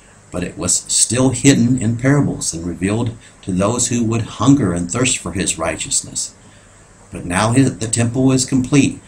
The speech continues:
and the key is being uncovered as my Father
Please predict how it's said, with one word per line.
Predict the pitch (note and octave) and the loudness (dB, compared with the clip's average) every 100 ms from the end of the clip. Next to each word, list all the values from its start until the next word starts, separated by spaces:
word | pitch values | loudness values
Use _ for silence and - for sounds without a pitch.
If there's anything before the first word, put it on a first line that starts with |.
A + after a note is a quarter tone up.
| - - | -20 -14
and | F2 F#2+ | -4 -4
the | F#2+ | -4
key | - G#2+ B2 B2+ | -4 -4 2 2
is | A#2 - - - | 2 -4 -6 -2
being | G2+ B2 B2 - - - - | 0 0 -2 -8 -20 -12 -4
uncovered | A#2+ - B2 C3 G#2 - | -2 0 2 2 2 -4
as | - - | -8 -6
my | F2 | -6
Father | F#2+ G2+ G#2+ G#2 | 0 0 0 -2